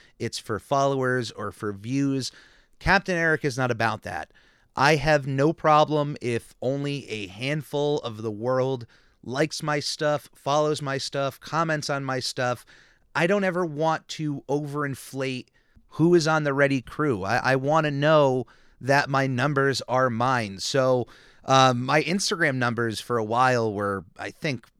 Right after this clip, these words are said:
under one hundred or hovering at least around there. And all of a sudden, out of nowhere, it just jumped up to five hundred. And then I just started going through, and it just seemed to be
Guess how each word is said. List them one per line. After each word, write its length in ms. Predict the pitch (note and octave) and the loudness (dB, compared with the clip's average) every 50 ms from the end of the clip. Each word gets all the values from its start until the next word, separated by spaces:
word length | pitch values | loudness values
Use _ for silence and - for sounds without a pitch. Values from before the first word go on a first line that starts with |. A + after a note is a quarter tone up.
| _ - - | _ -6 -4
under 340 | B2+ C3 B2 A2+ G#2+ G2+ | -2 -2 0 0 -2 -2
one 240 | F#2+ F#2+ G2 G2+ F#2 | -2 -4 -8 -10 -10
hundred 500 | E2+ - A2+ G#2+ G#2 F#2+ G#2+ G#2+ G#2 G2 | -8 -8 -6 -6 -4 -2 -2 -2 -2 -2
or 220 | G2+ F#2+ G2 F#2+ F#2+ | -4 -4 -4 -6 -6
hovering 480 | - C#3 D3 C3+ C#3 B2+ A#2+ A2 G2+ | -4 -4 -4 -2 0 -2 -2 -2 -4
at 80 | G2+ - | -8 -10
least 260 | G#2 G2+ G2+ - - | -12 -10 -10 -10 -8
around 300 | F#2+ G2 G#2 G#2+ G#2 G#2 | -6 -6 -4 -4 -4 -4
there. 320 | G#2+ A2 A2 G#2+ G#2+ G#2 - - - - - _ _ _ | -4 -2 0 0 0 -2 -2 -6 -12 -20 -20 _ _ _
And 100 | - C3+ | -4 2
all 120 | E3 G3+ G3+ | 4 6 6
of 80 | D#3 | 6
a 40 | C3 | 4
sudden, 380 | - - - E3+ E3 D3 D3 C#3 | 2 2 4 4 4 2 2 0
out 160 | C3+ B2+ B2+ | 0 0 0
of 80 | B2+ B2+ | 0 2
nowhere, 380 | C3 C3 C3 B2 A2+ A2 G#2 | 2 2 2 2 2 0 -2
it 60 | G#2 | -2
just 260 | F2 G2 A2 G2+ F#2+ F#2 | -4 -6 -6 -8 -4 -2
jumped 260 | - A#2+ A2+ G#2+ - | 0 0 0 0 -2
up 140 | A2+ G2+ - | -4 -4 -4
to 100 | - G2+ | -8 -8
five 320 | - A#2+ G#2+ G#2+ G2+ - | -4 -4 -2 -2 -4 -4
hundred. 340 | A2 A2 A2 G#2+ A2 G#2+ A2 | -4 -4 -2 0 -2 -2 -2
And 60 | A#2 | -2
then 100 | A#2+ A#2+ | -4 -2
I 80 | A#2+ A#2+ | -2 -2
just 180 | A#2 A#2 - | -2 -4 -4
started 280 | - - B2+ B2+ B2+ A2+ | -2 -2 0 0 -2 -2
going 280 | A#2+ B2 B2 A#2+ A#2 | -2 -2 -2 -2 -4
through, 280 | - - B2+ C#3 E3 F3+ | -8 -8 -6 -4 -4 -4
and 80 | E3+ D#3 | -4 -4
it 60 | C#3+ | -6
just 180 | C#3+ E3+ - | -6 -4 -4
seemed 260 | - G#3 G3+ G3 F#3+ - | -4 -4 -4 -6 -6 -6
to 60 | F#3 | -8
be 300 | E3 G3 G3 G3 F#3+ E3+ | -8 -6 -4 -4 -6 -6